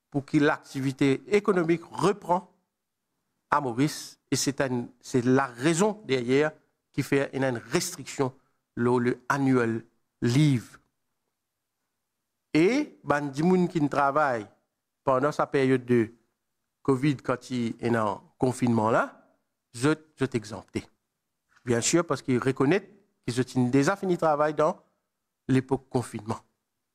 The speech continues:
Donc, sa qualité fausse nouvelle là, bien sûr, il y a une panique, mais il y a une panique fausse, qui est basée sur ban fake news, ban fausse nouvelle.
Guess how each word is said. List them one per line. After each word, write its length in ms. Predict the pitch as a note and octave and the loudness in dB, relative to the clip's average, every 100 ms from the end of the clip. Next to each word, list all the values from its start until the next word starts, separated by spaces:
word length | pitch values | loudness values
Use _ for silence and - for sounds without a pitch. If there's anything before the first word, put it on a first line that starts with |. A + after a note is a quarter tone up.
| _ _ _ _ _ _ _ _ _ _ _ _ D#3+ | _ _ _ _ _ _ _ _ _ _ _ _ 0
Donc, 200 | A3 A3 | 0 2
sa 120 | A#3 | 0
qualité 320 | G#3 G3 G3+ | 0 0 -2
fausse 360 | G3 G3+ F#3 F3 | 0 -2 -2 0
nouvelle 320 | D3+ D3 C#3 | 2 2 4
là, 240 | F3+ - _ _ _ _ _ | 2 0 _ _ _ _ _
bien 160 | G3+ G3+ | 0 2
sûr, 160 | G3+ G#3+ | 2 0
il 160 | G3 | 2
y 60 | F#3 | 0
a 60 | |
une 100 | D#3 | 0
panique, 340 | - D3 A3 - - _ | -2 -2 0 -2 -6 _
mais 100 | D3+ | 2
il 40 | C#3+ | 2
y 20 | |
a 40 | |
une 100 | C3+ | 0
panique 300 | C#3 C3 B2+ - | -2 -4 -4 -8
fausse, 640 | - C4 D4 - - - _ _ _ _ - | -2 -2 -2 -6 -8 -10 _ _ _ _ -4
qui 100 | C3+ | -2
est 20 | |
basée 500 | C3 B2+ B2 D#3 D#3 - _ _ _ _ - | 0 -2 0 0 -2 -8 _ _ _ _ 0
sur 480 | C3 C3 B2+ A#2 - _ | 2 4 4 0 -6 _
ban 200 | B2+ A2+ A2+ _ _ _ _ _ _ | -6 -6 -6 _ _ _ _ _ _
fake 400 | - - B2+ - | -6 -2 -2 0
news, 260 | B2 A2+ G#2+ - - | 2 2 -2 -14 -6
ban 220 | A#2 A2 - | -6 -6 -14
fausse 380 | - D3+ - | -4 -4 -2
nouvelle. 420 | C3+ A2+ G#2+ G#2 | -2 -2 -4 -6